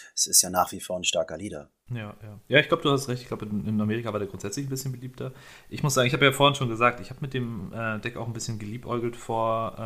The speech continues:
Speaker 2: äh, als die Restriction kam und hab auch mit Tom sehr viel im Sim getestet. Wir haben da Vormittag quasi echt super viele Matches einfach durchgehauen für das Zorro Whitebeard-Matchup, weil das eben, äh, in meinen Augen das Wichtigste ist. Äh, und ich muss sagen, in den ersten Runden hab ich ihn wirklich auch gut nass gemacht mit dem Deck.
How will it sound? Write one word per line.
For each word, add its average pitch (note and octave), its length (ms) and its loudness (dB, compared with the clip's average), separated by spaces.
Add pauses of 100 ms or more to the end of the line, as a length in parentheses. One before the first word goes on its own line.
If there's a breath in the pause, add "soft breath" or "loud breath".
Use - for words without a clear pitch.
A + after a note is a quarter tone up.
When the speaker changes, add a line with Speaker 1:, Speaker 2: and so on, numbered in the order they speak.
(260)
Speaker 2:
äh, - 40 -10
als G#2+ 140 -2
die A2+ 80 0
Restriction - 400 -6
kam G2+ 180 2
und G#2 80 -4
hab A2+ 140 -2
auch A2 100 -2
mit A2 140 -6
Tom C3 200 6
sehr A2 160 2
viel A#2 140 -2
im A2 80 0
Sim A2+ 160 -4
getestet. A#2 500 -4
Wir G2 100 -4
haben G2+ 120 -4
da G2 140 -6
Vormittag G#2+ 640 -4
quasi G2 260 2
echt A#2+ 380 -2
super B2 240 0
viele G#2+ 180 -2
Matches G#2+ 320 -2
einfach G2+ 160 -6
durchgehauen A2 540 -2
für G#2+ 100 -4
das G2 200 -6
Zorro A2 380 0
Whitebeard-Matchup, A#2+ 640 -2
weil G2 220 0 (360 loud breath)
das F#2+ 240 0
eben, F#2+ 380 0
äh, F#2+ 160 -2
in F#2 60 0
meinen F#2+ 180 -2
Augen F#2 140 -2
das F#2+ 160 -8
Wichtigste - 420 -4
ist. - 320 -6 (340 soft breath)
Äh, G#2 340 4
und A2+ 340 -2
ich A2 100 -6
muss A2 160 2
sagen, G#2 320 6
in A#2+ 80 0
den A2+ 140 -2
ersten G#2+ 260 2
Runden C3 340 0
hab B2+ 140 6
ich B2 120 -2
ihn A2 120 -4
wirklich F#2+ 300 -6
auch - 200 -6
gut A2 200 -6
nass F3+ 220 8
gemacht F2+ 340 -2
mit - 140 -8
dem F#2 100 -6
Deck. - 260 -4